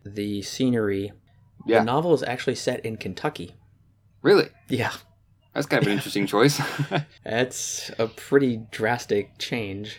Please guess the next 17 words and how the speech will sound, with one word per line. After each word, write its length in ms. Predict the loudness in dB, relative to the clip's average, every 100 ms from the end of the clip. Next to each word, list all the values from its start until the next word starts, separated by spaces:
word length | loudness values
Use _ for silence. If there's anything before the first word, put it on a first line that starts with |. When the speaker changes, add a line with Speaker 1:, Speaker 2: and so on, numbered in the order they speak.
| -18
Speaker 2:
Yeah. 400 | -6 4 6 6
Speaker 1:
The 60 | 4
novel 300 | 4 2 4
is 180 | 2 2
set 200 | 2 2
in 120 | 0
Kentucky. 720 | -4 -4 2 2 2 0 -2 -8 _ _
It 760 | -4 -2 -2 -4 -8 -8 -10 -14 -18 -6
gives 360 | 0 0 0 -2
a 60 | 0
lot 300 | 2 2 4
more 180 | 2
background 720 | 2 0 -2 0 0 0 0 -2
into 480 | -4 -6 -6 -6 -4
the 100 | -6
character 800 | -8 0 2 2 0 0 0 -2
of 680 | -4 -4 -6 -8 -14 -20 -20